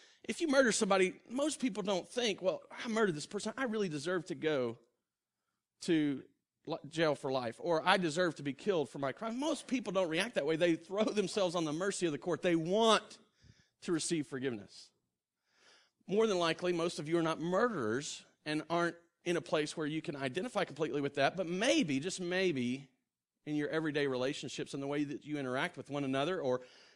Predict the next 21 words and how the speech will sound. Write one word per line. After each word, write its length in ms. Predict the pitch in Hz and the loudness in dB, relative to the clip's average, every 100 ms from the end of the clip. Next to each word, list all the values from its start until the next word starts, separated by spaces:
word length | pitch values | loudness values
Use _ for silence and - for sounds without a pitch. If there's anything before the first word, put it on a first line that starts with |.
| _ | _
people 260 | 180 170 156 | -6 -4 -2
you 140 | 131 | 0
work 240 | 139 160 | 2 0
with 180 | 175 190 | -2 -2
or 120 | 160 165 | -4 -4
people 300 | 196 180 180 | -4 -6 -4
you 100 | 185 | -4
work 180 | 185 - | -4 -6
for, 340 | 190 147 107 _ _ _ _ _ _ _ _ _ _ _ | -6 -4 -6 _ _ _ _ _ _ _ _ _ _ _
you 100 | 180 | -2
can 120 | 226 220 | 0 2
recognize 440 | 220 202 151 - | 2 2 0 -2
times 380 | - 190 180 - | -4 -2 -2 -2
where 120 | 160 | -6
you 260 | 151 220 175 | -4 -2 -2
have 160 | 139 | -2
done 180 | 165 170 | 0 -2
something 420 | - 175 147 135 | -2 -6 -4 -2
wrong 360 | 139 226 131 139 | -2 -2 -2 -4
and 180 | 151 156 | -4 -4
need 320 | 165 160 | -4 -6